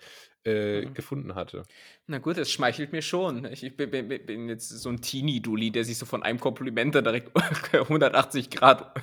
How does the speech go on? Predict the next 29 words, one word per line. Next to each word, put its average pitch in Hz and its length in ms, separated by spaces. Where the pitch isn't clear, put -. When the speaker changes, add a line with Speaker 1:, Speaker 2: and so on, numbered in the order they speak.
Speaker 2:
<laughs> - 240
umüberzeugen 135 800
lässt, 127 380
so. 127 80
Speaker 1:
Findest 220 300
du 202 140
wirklich? 349 580
Speaker 2:
Ich, - 160
ich - 180
hab - 80
dich 143 140
zwanzig 190 320
Mal 185 100
betrogen, 175 560
aber 165 160
du - 80
hast 180 160
so 185 80
schöne 170 340
Haare 156 300
heute. 123 360
<laughs> 214 320
Meinst 214 240
du 202 100
wirklich? 285 420
Ja, 170 120
<laughs> - 140
genau. 117 280
Ähm, 170 260